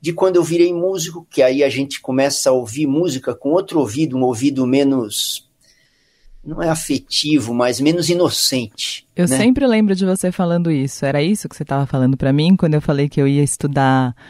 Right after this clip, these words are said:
Speaker 2: fazer pós-graduação em canção popular, você ficou preocupado, você ficou com medo de eu mudar meu jeito de escutar música. Era sobre isso que você tava falando, talvez.
Speaker 1: Eu acho que informação mexe no afeto da gente.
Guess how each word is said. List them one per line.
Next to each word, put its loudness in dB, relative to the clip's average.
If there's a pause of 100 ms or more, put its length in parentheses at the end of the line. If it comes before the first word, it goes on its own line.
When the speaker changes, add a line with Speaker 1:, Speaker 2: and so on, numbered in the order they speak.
(140)
Speaker 2:
fazer 0
pós-graduação 0
em 2
canção 0
popular, 0
você -4
ficou -4
preocupado, -2
você -6
ficou -2
com -2
medo 0
de 0
eu 0
mudar 0
meu 0
jeito -2
de -12
escutar -4
música. -6
Era -2
sobre -2
isso -4
que -20
você -8
tava -2
falando, -4
talvez. -4 (480)
Speaker 1:
Eu 4
acho -2
que -4
informação 0
mexe 0
no -2
afeto -2
da 0
gente. -12